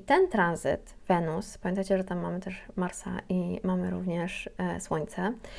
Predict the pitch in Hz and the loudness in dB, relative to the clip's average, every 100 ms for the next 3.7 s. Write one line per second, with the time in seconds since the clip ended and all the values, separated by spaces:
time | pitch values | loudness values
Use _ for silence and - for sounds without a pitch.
0 | - - - - - - - 254 285 254 | -12 -12 -14 -16 -18 -14 2 4 6 6
1 | 208 190 175 185 190 180 185 185 165 165 | 8 8 6 2 2 2 2 0 0 -2
2 | - - - - 185 175 170 170 170 190 | -4 -12 -8 -2 0 0 0 -2 -2 0
3 | 226 226 214 170 160 160 175 | 6 6 8 4 2 0 -2